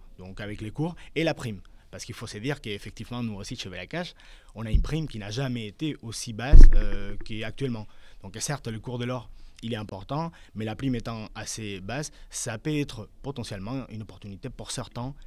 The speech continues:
qui croient dans, euh, sa-, dans une stratégie, euh, qui leur permettrait de rentrer aujourd'hui sur, euh, sur l'achat des, d'or.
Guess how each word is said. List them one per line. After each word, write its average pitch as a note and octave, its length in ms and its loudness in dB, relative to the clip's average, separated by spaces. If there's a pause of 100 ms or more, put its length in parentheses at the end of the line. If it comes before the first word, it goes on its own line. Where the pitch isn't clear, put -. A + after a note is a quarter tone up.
(200)
qui C3 320 -6
croient C#3 440 -6 (500)
dans, A2+ 460 -4
euh, G2 520 -6
sa-, G2+ 720 -10
dans G#2+ 120 -10
une A#2+ 180 -6
stratégie, B2 640 -6 (440)
euh, F#2+ 640 -8
qui - 100 -10
leur G#2 140 -8
permettrait A#2+ 520 -6
de A2 100 -6
rentrer G#2+ 420 -10
aujourd'hui G#2+ 480 -6
sur, F#2+ 320 -14
euh, F#2 160 -14 (340)
sur - 180 -12
l'achat F#2+ 240 -10
des, E2+ 380 -14
d'or. - 180 -16